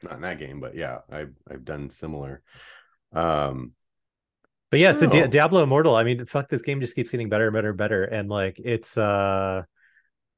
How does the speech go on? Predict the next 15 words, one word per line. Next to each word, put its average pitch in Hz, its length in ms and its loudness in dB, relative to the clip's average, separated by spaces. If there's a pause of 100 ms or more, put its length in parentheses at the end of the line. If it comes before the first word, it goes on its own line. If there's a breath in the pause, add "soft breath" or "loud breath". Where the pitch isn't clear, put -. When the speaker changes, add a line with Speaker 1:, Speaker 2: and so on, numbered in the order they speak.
(380)
Speaker 2:
I, 123 100 -2
I, 117 100 2
it's, 123 520 -4
it's - 240 -4
kind 139 380 0
of 139 320 4 (440)
wild 120 680 0
to 123 120 -12
me 107 260 -4
how 113 880 0 (520 soft breath)
this 113 380 -2
game 107 320 -4
has 101 240 -6
been 104 280 -4
so 110 400 -2